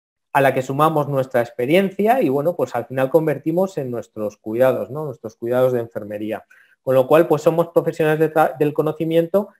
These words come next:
y la salud digital se tiene que basar también en eso, ¿no? En cómo vamos a,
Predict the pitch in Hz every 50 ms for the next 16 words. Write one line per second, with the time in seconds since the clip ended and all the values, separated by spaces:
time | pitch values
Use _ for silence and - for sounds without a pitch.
0 | _ _ _ _ _ _ _ _ - 165 165 165 147 131 127 - 135 135 143 165
1 | 170 175 180 - 170 175 170 - 151 165 170 180 175 151 135 123 123 143 127 120
2 | - 120 120 117 113 110 113 139 160 156 - 123 131 156 160 143 123 - 160 165
3 | 151 135 123 117 117 113 110 - - 123 113 107 104 104 -